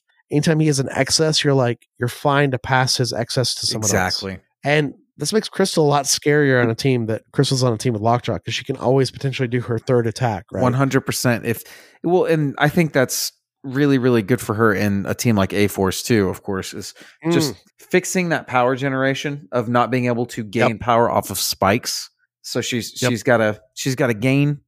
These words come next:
Speaker 2: she's gotta use gainers, and she's gotta get power from taking damage. And she can't take a ton of damage before she's gonna flip. So, uh,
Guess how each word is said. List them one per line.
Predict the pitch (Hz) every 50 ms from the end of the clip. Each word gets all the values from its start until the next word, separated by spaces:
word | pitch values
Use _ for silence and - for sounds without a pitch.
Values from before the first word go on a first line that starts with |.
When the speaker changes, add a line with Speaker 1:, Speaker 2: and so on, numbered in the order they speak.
| _ _
Speaker 2:
she's | - - -
gotta | - 143 127
use | 120 113 -
gainers, | - - 160 160 160 156 156 151 143 - - _ - - - _ -
and | - 127 -
she's | - 131 120 -
gotta | - 135 123 123
get | 110 135 -
power | - 120 117 113 113 110
from | 110 113 101
taking | - 113 107 - 98 95
damage. | 85 95 90 90 90 92 90 - - _ - - - - _ _ -
And | - 113 110 104 95 95 90 - _ _ _ _ _ _
she | - - - 170
can't | - - 220 - -
take | - 131 156 151 -
a | 127
ton | - - - - 139 127
of | 98 92
damage | 110 107 104 85 - - - -
before | 104 95 - 104 101 95
she's | - 95 90
gonna | 92 110 92 87
flip. | - - - 101 90 - - -
So, | - - - - 101 95 90 - _ - - _ _ _ - -
uh, | - -